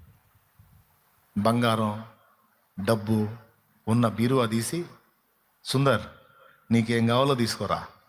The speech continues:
ఎంత కావాలో తీసుకోరా, ఎంజాయ్ చేయరా, కానీ మన మతం వేరయ్యా, యేసు ప్రభుని మాత్రం వదిలేసేయ్" అన్నాడు. సుందర్ సింగ్ ఏం చెప్పాడో తెలుసా?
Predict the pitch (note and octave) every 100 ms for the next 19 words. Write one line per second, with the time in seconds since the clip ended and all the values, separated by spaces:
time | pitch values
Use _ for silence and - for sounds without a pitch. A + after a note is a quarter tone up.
0 | _ _ _ _ _ _ _ A2+ C#3 D#3+
1 | F3+ G3 G3+ F#3 - - G#2 - - -
2 | _ _ - - D3+ G3+ A#3 B3 A#3 A#3
3 | E3+ - - - - - - - _ -
4 | _ _ _ _ _ _ - A2 G#2+ F#2
5 | E2+ - _ _ _ _ _ _ - _
6 | G2+ G#2 G#2+ A2+ D3+ G#2+ F2 D#2 E2 F2+
7 | - _ _ _ _ _ - B2 D3+ D#3+
8 | C#3 B2+ A2 A2+ A2 C#3+ - D3+ A#2+ A#2
9 | G#2 F#2 D2+ - - - _ _ _ _
10 | _ _ _ _ _ _ _ _ _ -
11 | C3+ D3+ C#3+ C#3 C#3 C3+ B2+ B2 A#2+ A2+
12 | A2 A2